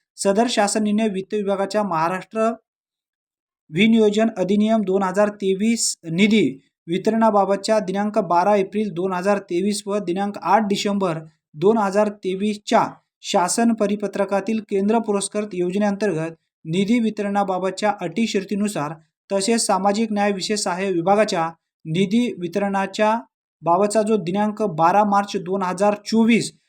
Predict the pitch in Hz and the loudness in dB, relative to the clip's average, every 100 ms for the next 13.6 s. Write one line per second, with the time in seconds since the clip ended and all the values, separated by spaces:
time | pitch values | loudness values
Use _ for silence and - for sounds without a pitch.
0 | _ - 165 185 208 226 220 - 180 170 | _ -6 -2 0 0 0 0 0 0 0
1 | - 226 220 196 202 202 190 196 208 202 | 2 0 0 -2 -4 -4 -6 -2 -2 -2
2 | 190 190 220 208 175 185 _ _ _ 202 | 0 2 4 2 0 -6 _ _ _ -2
3 | 214 220 208 196 202 214 180 180 185 208 | 0 -2 -2 0 0 0 0 0 0 -2
4 | - 180 175 202 196 185 185 196 190 170 | -4 -6 -2 -2 -2 -4 0 0 0 -6
5 | 165 220 233 - 180 190 190 196 180 180 | -8 -2 -2 -2 -4 -4 0 0 0 -2
6 | 226 202 165 165 - _ - 175 190 208 | 0 0 0 -6 -12 _ -8 -2 2 4
7 | 226 226 196 190 196 196 185 196 220 156 | 2 0 -4 -2 -4 -4 -4 -2 -2 -2
8 | 135 131 _ _ 170 170 226 220 185 208 | -4 -8 _ _ -6 0 0 0 0 0
9 | 190 202 202 180 170 - 190 190 180 175 | 2 0 -2 -4 -8 -8 -8 -8 -6 -6
10 | 196 190 190 202 214 _ _ - 170 214 | -6 -4 -2 -4 -6 _ _ -8 0 2
11 | 220 220 190 185 202 185 175 202 196 196 | 2 0 -2 -2 -2 -4 -6 -4 -4 -4
12 | 196 185 185 190 170 180 208 202 175 156 | -6 -6 -4 -2 -2 2 0 2 -2 -4
13 | 160 147 160 220 143 131 | -6 -4 2 2 2 -4